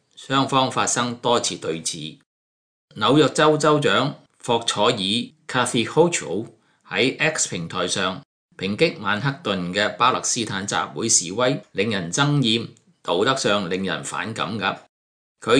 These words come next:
要求世界貿易中心同尼亞加拉大瀑布等紐約州地標以象徵以色列嘅藍白色燈光照明。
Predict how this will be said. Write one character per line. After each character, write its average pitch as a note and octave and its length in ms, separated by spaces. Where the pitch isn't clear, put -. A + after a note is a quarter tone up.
要 F#3+ 140
求 F#2 220
世 C3 120
界 A#2+ 180
貿 G#2 160
易 G2 120
中 D3+ 280
心 E3 380
同 G2+ 260
尼 G2 220
亞 A#2+ 160
加 D#3+ 200
拉 D#3+ 180
大 G2 220
瀑 F#2+ 120
布 G#2 340
等 A2+ 380
紐 G#2+ 200
約 C3 140
州 C#3 260
地 F#2+ 260
標 C#3+ 300
以 A2+ 160
象 A#2 260
徵 D3+ 240
以 A#2 160
色 C#3 240
列 G2 160
嘅 G2+ 320
藍 F2+ 380
白 F#2+ 180
色 - 240
燈 C#3+ 240
光 C#3+ 380
照 G#2+ 200
明。 E2+ 320